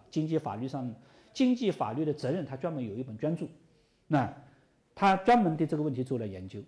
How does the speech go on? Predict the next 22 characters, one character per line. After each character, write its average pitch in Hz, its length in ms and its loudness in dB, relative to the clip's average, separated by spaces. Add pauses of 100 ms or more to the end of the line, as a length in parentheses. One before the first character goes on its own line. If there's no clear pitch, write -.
(320)
那 123 200 -2
做 135 140 0
了 120 80 0
研 95 160 -8
究。 104 120 -14 (840)
经 349 260 6
济 330 120 8
法 160 160 4
律 196 100 6
的 202 60 2
责 175 120 4
任， 208 180 6
就 185 100 2
是 165 40 2
说 170 80 2
在 165 140 2
现 349 300 4
在 233 100 8
的 185 100 4
立 302 160 6
法 - 220 -2
上， - 140 -12